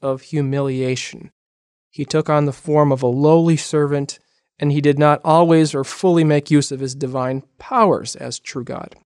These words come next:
And in this way, he was able to suffer and to die upon the cross for our salvation. And we, we alluded to this a little bit last time when we said, obviously, God doesn't die,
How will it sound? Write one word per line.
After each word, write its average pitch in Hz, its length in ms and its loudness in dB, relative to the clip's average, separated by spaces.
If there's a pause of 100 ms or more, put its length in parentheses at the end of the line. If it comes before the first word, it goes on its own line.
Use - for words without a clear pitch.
(180)
And 143 100 -8
in 139 100 -4
this 170 240 -2
way, 147 240 -2
he 147 140 -8
was 135 160 -4
able 127 240 -6
to - 160 -18
suffer 170 580 -6 (460)
and 139 160 -6
to 139 100 -4
die 131 300 2
upon 127 300 -2
the 123 60 -4
cross 117 560 -4
for - 200 -10
our 120 80 -6
salvation. 120 520 -8
And 156 140 -2
we, 156 220 -4
we 165 180 -4
alluded 151 340 4
to 139 60 -4
this 135 200 4
a 139 60 -12
little 147 180 -4
bit 135 200 -10
last 131 340 -4
time 135 140 -8
when 131 100 -8
we 127 80 -8
said, 127 320 -6 (560)
obviously, 156 720 0
God 160 380 0
doesn't 147 320 0
die, 131 400 -4